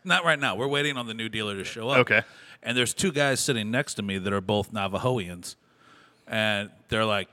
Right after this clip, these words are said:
Speaker 1: "Dude, if you, if you wanna make this happen, I mean, if, if you're gonna get called out for cheating, you might as well cheat. We've got these special codes to let you know what we've got in our hands." Because this was, uh, in Navajo blackjack, you deal all the cards down.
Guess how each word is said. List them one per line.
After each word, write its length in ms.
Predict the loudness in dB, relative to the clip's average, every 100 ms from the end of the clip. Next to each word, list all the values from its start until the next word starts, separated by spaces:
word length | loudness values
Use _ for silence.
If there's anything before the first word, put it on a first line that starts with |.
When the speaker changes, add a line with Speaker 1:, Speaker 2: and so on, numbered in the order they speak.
| -18 _ _ _ _
Speaker 1:
"Dude, 220 | -2 -2
if 160 | -4 -4
you, 180 | -4 -4
if 160 | -6
you 80 | -2
wanna 160 | 0 0
make 180 | -2 -2
this 320 | -4 -4 -10 _ -8
happen, 420 | -4 -4 -6 -10
I 60 | -10
mean, 180 | -10 -10
if, 160 | -14 -18 -20 -20
if 100 | -14
you're 80 | -12
gonna 100 | -8
get 140 | -6
called 240 | -4 -2 0
out 140 | -2
for 100 | -2
cheating, 260 | -6 -6 -6
you 60 |
might 140 | -4 -4
as 100 | -4
well 80 | -4
cheat. 460 | -2 0 0 -4 -12 -20 -14 0
We've 200 | 0 2
got 200 | 0 0
these 160 | -4
special 380 | -4 -4 -6 -6
codes 720 | -4 2 4 4 2 -2 -6 -6 _ _ _
to 140 | -2 0
let 220 | 0 -2
you 100 | -6
know 260 | -4 -2 0
what 220 | -2 -2
we've 240 | -2 -2
got 480 | -2 -4 -4 -6 -12 -12 _ _ _ _ -8
in 140 | 0
our 160 | 4 4
hands." 420 | 2 -12 -16 -18 -18 _ -20 -18 -6
Because 280 | -4 2 2
this 160 | 2 0
was, 260 | -2 -2 0
uh, 160 | 0 0
in 140 | -4
Navajo 400 | -2 2 4 4 4
blackjack, 500 | 2 2 0 -2 -2
you 80 |
deal 200 | 0 2 2
all 120 | 2
the 80 | 0
cards 300 | -2 -2 -2
down. 400 | -2 -2 -4